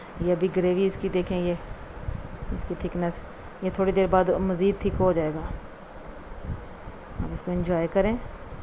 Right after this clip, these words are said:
और मुझे दुआओं में याद रखें। आप इसको नान के साथ serve करें।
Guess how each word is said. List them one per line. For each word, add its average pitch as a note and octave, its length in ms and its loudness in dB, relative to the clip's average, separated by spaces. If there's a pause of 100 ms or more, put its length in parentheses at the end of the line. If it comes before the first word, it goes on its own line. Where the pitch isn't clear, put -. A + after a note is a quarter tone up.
(200)
और E3 140 -2
मुझे E3+ 280 0
दुआओं E3 220 0
में E3 140 -2
याद E3 260 0
रखें। F#3+ 300 0 (920)
आप E3+ 100 -4
इसको F3 200 -2
नान E3+ 240 0
के F3+ 100 -2
साथ F3 200 0
serve F3 320 2
करें। G3 180 2